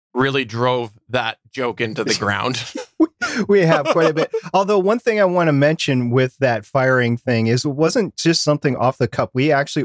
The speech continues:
Speaker 2: orchestrated that for weeks, and we kind of created our own script to it as we led up to it. So it was a lot more elaborate behind the scenes than you might have realized as a listener. And it was probably one of the more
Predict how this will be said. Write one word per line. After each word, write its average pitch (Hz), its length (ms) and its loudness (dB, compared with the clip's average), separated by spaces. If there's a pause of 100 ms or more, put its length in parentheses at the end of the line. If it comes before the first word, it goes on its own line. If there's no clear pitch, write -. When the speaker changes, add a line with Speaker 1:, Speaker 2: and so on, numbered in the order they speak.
Speaker 2:
orchestrated 120 760 -2
that 107 180 -2
for 110 140 -2
weeks, 104 600 -2 (260)
and 120 180 2
we 120 340 2 (220)
kind 175 260 -2
of 135 240 0
created 139 460 0
our 131 160 4
own 143 200 0
script - 680 -4 (220)
to 127 220 0
it 104 180 -6
as 123 240 -2
we 117 120 0
led 113 240 2
up 123 200 0
to 113 140 -4
it. 95 160 -4
So 123 260 0
it - 80 -6
was 147 240 0 (240)
a 139 60 2
lot 180 240 0
more 202 180 2
elaborate 127 680 -2
behind 127 360 2
the 107 40 0
scenes 113 500 0 (240)
than 123 140 2
you 139 140 6
might 131 220 2
have 107 180 -4
realized 104 560 0
as 98 140 -2
a 107 80 0
listener. 110 480 2
And 117 140 0
it 117 80 0
was 113 160 -2
probably 156 540 0 (240)
one 139 140 2
of 143 60 2
the 131 100 4
more 123 560 2